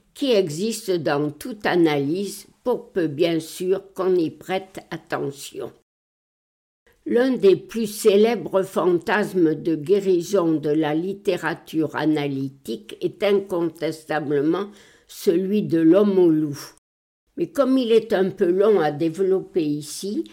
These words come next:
j'en ai choisi un autre, celui d'une analysante de Freud dont il nous raconte le rêve dans son grand livre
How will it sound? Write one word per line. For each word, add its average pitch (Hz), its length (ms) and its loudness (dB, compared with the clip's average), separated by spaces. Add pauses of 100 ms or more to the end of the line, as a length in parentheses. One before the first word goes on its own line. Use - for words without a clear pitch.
(400)
j'en 180 300 -2
ai 196 120 6
choisi 190 560 0
un 151 240 4
autre, 185 460 -4 (260)
celui 247 520 -2
d'une 185 300 -2
analysante 190 1040 0
de 147 280 -2
Freud 180 640 0
dont 196 380 2
il 156 480 0
nous 160 140 2
raconte 170 680 -2
le 143 240 0
rêve 151 480 -4 (540)
dans 180 280 2
son 147 600 -2
grand 147 840 0
livre 160 580 -2